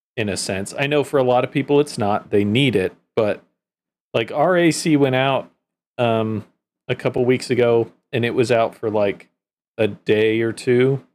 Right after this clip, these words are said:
and just kinda dealt with it, right? Just, like,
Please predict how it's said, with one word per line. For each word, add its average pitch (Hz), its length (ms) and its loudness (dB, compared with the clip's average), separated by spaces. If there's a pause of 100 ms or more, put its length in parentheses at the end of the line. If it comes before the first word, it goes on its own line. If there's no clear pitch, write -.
(1080)
and 107 680 -2 (340)
just - 220 0
kinda 131 260 -2
dealt 104 300 -2
with 120 260 0
it, 147 160 -2 (840)
right? 120 300 0
Just, - 360 -4
like, 107 360 -4